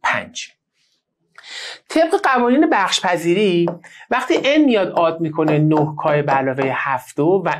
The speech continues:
n میاد آد می‌کنه هفت کا به علاوه شیش پس مضارب همدیگر هم چیکار می‌کنن؟ آد می‌کنن. در نتیجه می‌تونیم چیکار کنیم؟ می‌تونیم اینو ضرب در یک منفی هفت بکنیم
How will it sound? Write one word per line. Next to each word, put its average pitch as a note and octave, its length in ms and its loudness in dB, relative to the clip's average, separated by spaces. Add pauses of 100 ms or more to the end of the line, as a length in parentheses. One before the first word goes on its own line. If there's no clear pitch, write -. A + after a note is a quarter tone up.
n G3 140 0
میاد G#3 340 -2
آد F#3+ 300 -2
می‌کنه A#2 320 -8
هفت - 520 -4
کا A3 180 -4
به C3+ 240 -2
علاوه A#2 440 -2
شیش A#2+ 400 -4 (720)
پس G#3+ 260 -2
مضارب G#3 680 2
همدیگر G3 520 0
هم B3 100 0
چیکار B3 240 0
می‌کنن؟ D#3+ 480 -2
آد D#3 260 0
می‌کنن. G#2 360 -12
در B3+ 220 0
نتیجه D#3+ 640 -2 (640)
می‌تونیم C#4+ 260 2
چیکار C#4 260 -2
کنیم؟ G3+ 240 2
می‌تونیم C4 260 2
اینو C4 180 4
ضرب G#3+ 240 0
در A#2+ 160 -2
یک D#3 220 0
منفی B2+ 420 -4
هفت - 380 -2
بکنیم B3+ 440 2